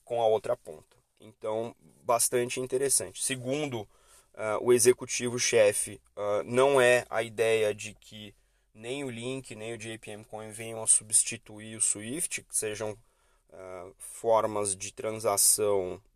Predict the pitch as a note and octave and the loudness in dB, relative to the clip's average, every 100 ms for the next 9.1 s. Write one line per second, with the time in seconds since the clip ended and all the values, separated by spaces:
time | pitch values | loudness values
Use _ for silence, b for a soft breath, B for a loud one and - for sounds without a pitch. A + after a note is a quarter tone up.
0 | _ F#2+ F#2 F#2 F2+ F2 - B2 B2 A#2 | _ -18 -14 -14 -14 -16 -6 -6 -2 -4
1 | G#2+ G2 F#2+ F#2+ G#2+ E3 - - - _ | -2 -4 -2 0 0 0 -4 -4 -6 _
2 | A2 G#2+ C#3 _ b b b b _ F3 | -20 -18 -18 _ b b b b _ 2
3 | F3 F3+ C#3 D#3 E3+ - - C3+ C3 - | 4 4 4 0 -2 -4 -4 0 2 2
4 | C#3 C3+ D3 - - C3+ B2 C#3 C#3 - | 4 4 4 0 0 2 2 4 2 2
5 | C#3 - A#2 A#2 B2 A2+ A#2 B2 B2+ B2 | 4 6 6 4 4 -2 -2 -4 0 2
6 | B2 - B2+ A2 G2+ A#2 C3 B2+ b b | 4 4 2 0 -2 -6 -10 -12 b b
7 | b - G#2+ A#2 B2+ C3 B2+ - - A2 | b -20 -12 -12 -12 -12 -14 -14 -10 -8
8 | G#2 A#2+ G#2+ A#2+ A#2+ A2 G2+ G2+ A2+ A2+ | -8 -10 -12 -12 -12 -12 -4 -4 -4 -10
9 | A2 | -12